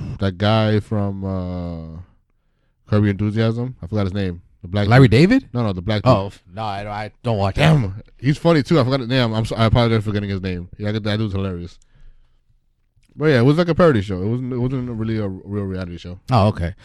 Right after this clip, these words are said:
Speaker 2: Well, before we, before we finish off, actually, we're actually r-, shutting it down real early today. Um, did you see the assassination of Versace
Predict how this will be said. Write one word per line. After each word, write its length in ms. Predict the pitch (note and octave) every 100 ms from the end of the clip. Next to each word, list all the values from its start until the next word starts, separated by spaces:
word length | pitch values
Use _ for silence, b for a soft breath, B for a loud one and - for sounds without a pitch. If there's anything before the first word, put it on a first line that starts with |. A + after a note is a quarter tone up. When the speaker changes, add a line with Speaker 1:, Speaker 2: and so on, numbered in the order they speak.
| B
Speaker 2:
Well, 180 | D#3+ E3
before 300 | D3 D#3 F#3+
we, 160 | F3+ C#3
before 280 | B2+ - D3
we 100 | C#3
finish 260 | B2 -
off, 220 | C3 G#2+
actually, 280 | G2+ G2+ G#2
we're 100 | F#2+
actually 340 | F#2+ - F#2 F2 _ _ _ - _ _
r-, 100 | G2+ - - F2
shutting 340 | - - G#2+ G2
it 100 | F2
down 240 | G#2+ G#2
real 160 | G2+ G2+
early 280 | G#2+ G#2+ G2+
today. 340 | F#2+ F2 F2
Um, 480 | - F#2 F#2 F2 F2+ _ _
did 100 | F2+
you 100 | A2+
see 500 | - B2 A#2+ A2+ A2+
the 560 | G#2 G#2+ G#2 G2+ F#2+ F2+ -
assassination 720 | - A2 - G#2+ A2 - G2+
of 260 | G#2 G2 - - -
Versace 580 | G2+ - G#2+ - C#3